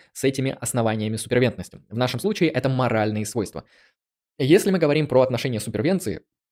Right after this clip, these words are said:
то моральные свойства — это супервентные на естественных свойства. То есть, э,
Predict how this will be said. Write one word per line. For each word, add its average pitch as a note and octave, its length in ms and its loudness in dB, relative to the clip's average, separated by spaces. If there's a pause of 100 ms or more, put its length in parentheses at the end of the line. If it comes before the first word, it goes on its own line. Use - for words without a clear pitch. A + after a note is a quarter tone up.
(320)
то B2 80 4
моральные C3 400 4
свойства — G3+ 420 0
это D3+ 140 2
супервентные G3 840 2
на B2+ 500 0
естественных C3 880 -2 (640)
свойства. - 360 2 (380)
То A#2 80 4
есть, A#2 240 0
э, G#2+ 200 2